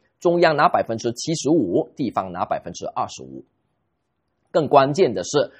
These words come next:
国家把税务系统拆成国税和地税两套，属于中央的税由中央垂直管理的国税系统直接征收。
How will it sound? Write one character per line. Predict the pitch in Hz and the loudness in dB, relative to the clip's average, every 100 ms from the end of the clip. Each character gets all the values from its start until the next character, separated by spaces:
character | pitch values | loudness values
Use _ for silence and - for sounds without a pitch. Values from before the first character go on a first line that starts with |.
| _ _ | _ _
国 | 233 | 6
家 | 285 - | 6 4
把 | 135 | 2
税 | - 254 | 0 -2
务 | 208 | 0
系 | 247 214 | -2 -4
统 | 98 | -6
拆 | - 143 | -2 -2
成 | 127 139 | 0 -4
国 | 156 113 117 | -4 2 2
税 | 196 285 147 | 2 0 0
和 | 117 | -4
地 | 120 123 131 | -6 -6 -2
税 | - 139 | 0 0
两 | 95 - _ | -4 -10 _
套， | - - - - | 0 0 -2 -12
属 | - 233 | -2 0
于 | 285 | 2
中 | 285 277 | 0 0
央 | 269 262 | 0 -2
的 | 196 | -2
税 | - 208 110 | 0 0 2
由 | 175 | -2
中 | 240 233 | 0 -2
央 | 226 | -2
垂 | - 220 | -2 -4
直 | 220 233 | -2 2
管 | 160 208 | 2 2
理 | |
的 | 113 107 | -2 -4
国 | 170 | -2
税 | 165 214 | -2 -2
系 | - 196 | -4 -8
统 | 98 73 | -10 -12
直 | - | -12
接 | - 107 | -4 -4
征 | - 90 95 | -4 -10 -10
收。 | 101 101 120 | -2 0 -2